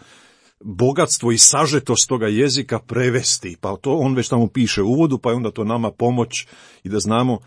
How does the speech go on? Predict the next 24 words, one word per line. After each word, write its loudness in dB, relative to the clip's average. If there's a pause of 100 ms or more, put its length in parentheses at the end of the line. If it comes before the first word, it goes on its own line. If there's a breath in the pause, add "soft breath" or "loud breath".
(280 soft breath)
s -4
kakvim -2
srcem 0
pristupamo -4
svakom -6
prijevodu, -6
s -14
poštovanjem, -4
ali -2
znajući -4
da -2
je, 0
evo, -4
izvornik -6
je -2
ipak -8
malo -2
nešto -6 (540)
drugačije, -4
dublje, -2
veće, -2 (640 soft breath)
bolje, -2 (460)
evo, -16
jače. -6